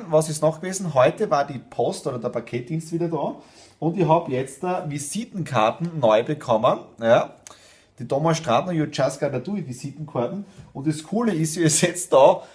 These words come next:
der ganze Stapel Visitenkarten. Zweitausend Stück. Also damit hab ich überhaupt kein Problem mehr. Weil, äh, das Positive ist ja, oder das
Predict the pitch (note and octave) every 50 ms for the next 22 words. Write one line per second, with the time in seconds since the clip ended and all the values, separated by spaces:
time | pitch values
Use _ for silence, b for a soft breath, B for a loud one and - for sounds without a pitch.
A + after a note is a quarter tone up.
0 | B B _ - C#3+ D3 C#3+ - C3 C3 E3+ G#3 G3+ - G#3+ G3+ - - - C#3
1 | A2+ C3 D#3 D#3 F#3 F3 D#3 D#3+ D#3 - - G3 - - E3 D3+ - B2 G2+ -
2 | - G#2+ - - - D3 D#3+ F#3 G3+ G#3 G3+ - F#3+ F3 C3 D3+ D#3+ D#3 D#3+ D3+
3 | - - - F#3+ F3 - C3+ B2 A#2 B2 A2 A#2 A#2 C#3+ D#3 D3+ D3+ C#3+ C3+ B2
4 | A#2 B2+ C3+ - - - - B2 A#2+ - - - - - A2+ A2+ A2+ A2+ B2 C#3
5 | F3 B B B B B B B B - B2 B2 B2+ C#3 D3 D#3 D3+ - B2+ B2+
6 | C3 C3 C3 B2+ B2+ - B2+ A#2+ - - - - - - - - _ _ _ _
7 | _ _ _ - B2+ D#3 G#3 B3 G#3 F#3 D3+ B2+ B2+ B2+ C3+ C3 D3+ D3+ D3+ D3+
8 | - - C#3 C3 B2+ D#3+ F3+ F#3 D#3 B2+ A#2+ G#2 G#2 G#2 - -